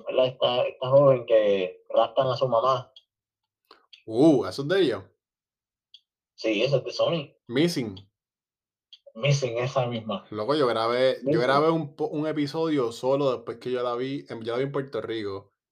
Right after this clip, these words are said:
Speaker 2: a principios de este año y grabé un episodio solo en el teléfono, a ese nivel de que yo dije, "Picha, yo tengo que grabar esto porque esta película está bien dura y yo estoy seguro que casi nadie la está viendo".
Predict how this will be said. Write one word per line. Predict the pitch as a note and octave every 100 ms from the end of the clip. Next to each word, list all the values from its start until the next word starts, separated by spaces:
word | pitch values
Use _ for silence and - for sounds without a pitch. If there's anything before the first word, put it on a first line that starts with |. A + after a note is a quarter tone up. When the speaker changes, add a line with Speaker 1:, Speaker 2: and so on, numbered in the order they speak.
| _
Speaker 2:
a | - A2
principios | A2+ G2+ G#2+ A#2+
de |
este | A#2+
año | B2+ C3+ B2+ A2+
y | G#2
grabé | G2+ F#2+
un | A2
episodio | A2+ A#2+ B2+ A#2+
solo | B2+ B2
en | A#2
el | A2+
teléfono, | G#2 G2 G#2 G2 G#2
a |
ese | -
nivel | A#2 A2 G2+
de | G#2
que | G2+
yo | G#2+
dije, | G#2+
"Picha, | F#2 G2 - G#2+
yo |
tengo | G#2 A2+
que | A2+
grabar | A2+ A2
esto | A#2+ - A#2+
porque | G#2+ G2+
esta | -
película | G#2+ A2
está | A#2 - A#2+ A2
bien | G2 A2 B2
dura | C#3 C#3+
y | B2
yo |
estoy | G2 A2+
seguro | B2 B2+
que | A#2+ A2
casi | G2+ A2+
nadie | A#2 A2+
la |
está | G#2 -
viendo". | G2+ G2+ F#2 F2